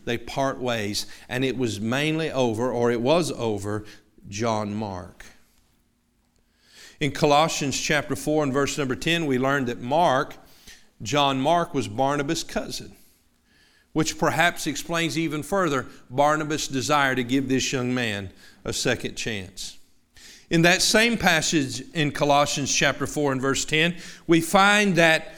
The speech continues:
uh, John Mark was later someone that Paul recognized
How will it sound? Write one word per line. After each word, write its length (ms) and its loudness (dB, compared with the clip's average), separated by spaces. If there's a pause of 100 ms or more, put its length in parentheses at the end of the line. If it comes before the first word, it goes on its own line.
(300)
uh, 320 2
John 440 4
Mark 520 4 (260)
was 480 2
later 800 4 (800)
someone 840 2
that 340 0
Paul 800 2 (560)
recognized 1300 -2